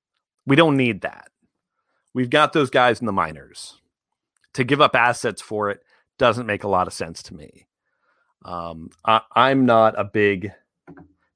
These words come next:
big believer in that being the way to go in building a team. I mean, I wouldn't give up draft assets to get somebody else's okay winger. I mean, would it make a difference in Columbus? Maybe. Now, I mean, if the,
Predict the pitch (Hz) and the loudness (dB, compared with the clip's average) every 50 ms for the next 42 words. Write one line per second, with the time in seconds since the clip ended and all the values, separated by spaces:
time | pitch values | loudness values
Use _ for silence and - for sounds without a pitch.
0 | _ _ - 117 107 98 107 110 107 104 101 95 98 95 95 92 90 - 101 98 | _ _ 2 2 4 4 2 4 4 2 2 0 0 0 0 0 0 -2 -4 -6
1 | 95 90 90 92 92 87 - 98 90 90 90 95 87 92 85 82 - - - 98 | -4 -4 -4 -6 -6 -6 -6 -8 -8 -6 -8 -8 -8 -8 -10 -12 -10 -10 -10 -10
2 | 85 80 87 92 95 92 92 120 113 113 117 123 127 117 117 101 113 107 98 92 | -10 -10 -10 -10 -8 -6 -4 -2 0 2 2 2 2 0 0 0 2 2 2 0
3 | 95 90 101 110 104 101 92 - 110 101 95 - - 104 92 87 90 - - _ | 0 0 2 2 2 2 2 2 0 0 0 0 -2 -4 -4 -4 -6 -12 -18 _
4 | _ _ _ - - _ _ _ _ _ - 123 120 107 110 107 107 104 - - | _ _ _ -20 -20 _ _ _ _ _ -4 -2 0 2 4 4 4 2 0 -6
5 | - - 131 120 113 107 110 110 107 101 - - 104 98 95 92 - - - - | -2 0 2 4 4 4 6 4 4 2 2 -2 -4 -4 -4 -6 -8 -12 -14 -18
6 | _ _ _ _ _ _ _ _ _ _ _ _ _ - - _ _ _ _ _ | _ _ _ _ _ _ _ _ _ _ _ _ _ -20 -20 _ _ _ _ _
7 | _ - 127 127 123 113 - - 113 107 101 98 92 87 92 87 82 80 76 - | _ 2 2 2 2 2 -2 -2 0 2 2 2 0 -2 -6 -10 -12 -14 -18 -20
8 | - - _ _ _ _ _ _ _ _ _ _ _ _ _ _ _ _ _ _ | -20 -20 _ _ _ _ _ _ _ _ _ _ _ _ _ _ _ _ _ _
9 | _ _ _ _ _ _ _ _ _ _ _ _ _ - 120 117 113 113 123 123 | _ _ _ _ _ _ _ _ _ _ _ _ _ -10 -8 -6 -2 -2 -2 0
10 | 123 135 127 - 127 110 123 147 139 147 143 127 127 113 127 139 143 143 151 143 | 0 0 -2 -2 -4 0 0 2 2 2 0 -2 -2 -2 0 2 2 2 0 0
11 | - 151 180 180 131 113 113 120 135 139 131 135 135 127 117 - - 127 120 117 | 2 2 2 4 2 0 0 0 2 2 2 0 0 -2 -4 -4 -4 -4 -4 -4